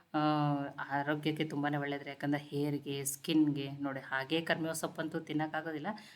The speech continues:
ಅಥವಾ ಉಪ್ಪಿಟ್ಟು, ಅವಲಕ್ಕಿ ಒಳಗೆ ಹಾಕಿದ್ರೆ ಅದನ್ನ ತೆಗೆದು ತೆಗೆದು ತಿಂತೀವಿ. ಈ ರೀತಿ ಹೆಲ್ದಿಯಾಗಿ ಚಟ್ನಿ ಪುಡಿ ಮಾಡಿಕೊಂಡ್ರೆ ಇದನ್ನ ರೊಟ್ಟಿ, ಚಪಾತಿ, ರೊಟ್ಟಿ ಮತ್ತು ಚಪಾತಿ ಮತ್ತು ಅನ್ನಕ್ಕೆ ಈ ಚಟ್ನಿ ಪುಡಿ ಹಾಕೊಂಡು ತುಪ್ಪ ಅಥವಾ ಎಣ್ಣೆ ಹಾಕೊಂಡು ತಿಂದ್ರೆ ಟೇಸ್ಟ್ ತುಂಬಾನೇ ಚೆನ್ನಾಗಿರ್ತದೆ. even ಇದನ್ನ ದೋಸೆಗೂ ತಿನ್ಬೋದು ರೀ.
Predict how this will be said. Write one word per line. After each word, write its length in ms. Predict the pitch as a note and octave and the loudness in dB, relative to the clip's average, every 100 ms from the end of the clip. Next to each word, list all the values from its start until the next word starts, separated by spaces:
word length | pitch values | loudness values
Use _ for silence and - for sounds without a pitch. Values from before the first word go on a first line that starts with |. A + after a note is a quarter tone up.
| - - | -2 2
ಅಥವಾ 180 | F3 | 6
ಉಪ್ಪಿಟ್ಟು, 360 | F3 E3+ F#3 F3+ | 4 4 2 6
ಅವಲಕ್ಕಿ 340 | F3+ F3 F3 | 6 6 4
ಒಳಗೆ 200 | F3+ F3+ | 4 4
ಹಾಕಿದ್ರೆ 380 | F3+ E3 F#3 E3 | 4 0 0 2
ಅದನ್ನ 160 | F3 E3+ | 2 4
ತೆಗೆದು 280 | D#3 D3+ D#3+ | 4 2 2
ತೆಗೆದು 280 | F3 F3 | 2 0
ತಿಂತೀವಿ. 400 | F3+ D#3 D3+ D3 | -2 -4 -2 -2
ಈ 320 | G3 C4 D#3+ F3+ | -2 0 2 4
ರೀತಿ 320 | F3+ F3+ F#3 | 2 0 -2
ಹೆಲ್ದಿಯಾಗಿ 720 | F3+ D3 D#3+ E3+ E3 D#3 F3 | 0 0 2 2 2 0 -4
ಚಟ್ನಿ 320 | F3+ - D#3 | -8 -4 -2
ಪುಡಿ 220 | D#3 D3+ | 0 -2
ಮಾಡಿಕೊಂಡ್ರೆ 760 | D3 C#3+ - D3+ A3 A#3 - - _ - | -4 -8 -8 -4 -2 -2 -6 -20 _ 0
ಇದನ್ನ 280 | D#3+ D#3+ D#3 D3+ | 6 8 8 6
ರೊಟ್ಟಿ, 560 | D3+ D3+ - - C#3 C3+ | 0 -2 -6 -12 -10 -10
ಚಪಾತಿ, 720 | - C3+ - D#3 D#3+ D#3+ D3 | -8 -6 2 4 2 -2 0
ರೊಟ್ಟಿ 580 | E3 E3+ - F#3+ F#3 F#3 | 0 2 4 4 4 2
ಮತ್ತು 240 | F3+ F3 | 2 0
ಚಪಾತಿ 560 | E3+ D#3 E3 D#3+ E3+ F3 | -2 0 0 2 0 0
ಮತ್ತು 220 | E3+ D3 | 0 4
ಅನ್ನಕ್ಕೆ 680 | D3 D#3 - G#3 - - - | 4 4 2 -2 -4 -4 0
ಈ 40 | |
ಚಟ್ನಿ 320 | G#3 A#3 A#3 | 2 0 0
ಪುಡಿ 200 | F3 E3+ | -2 0
ಹಾಕೊಂಡು 320 | D#3+ D#3+ E3+ D3+ | 0 0 0 2
ತುಪ್ಪ 260 | F3 - | 0 4
ಅಥವಾ 200 | E3+ E3 | 4 4
ಎಣ್ಣೆ 280 | D#3 D3 D#3+ | 2 4 4
ಹಾಕೊಂಡು 320 | E3 D#3 D3+ | 2 -2 -4
ತಿಂದ್ರೆ 240 | D3+ D3+ D3+ | -4 -6 -4
ಟೇಸ್ಟ್ 320 | D3+ D3+ - | -6 -6 -4
ತುಂಬಾನೇ 260 | D#3+ G3+ | 2 4
ಚೆನ್ನಾಗಿರ್ತದೆ. 600 | A3+ F#3+ D#3 D3 C#3+ - | 4 2 0 -2 -4 2
even 200 | G#3 A#3 | 6 8
ಇದನ್ನ 200 | G#3 G3 | 6 2
ದೋಸೆಗೂ 540 | D3+ D3 - F#3 G#3 G#3 | 2 2 2 2 2 2
ತಿನ್ಬೋದು 320 | C#3+ C3 | -2 -4
ರೀ. 100 | C3+ | -8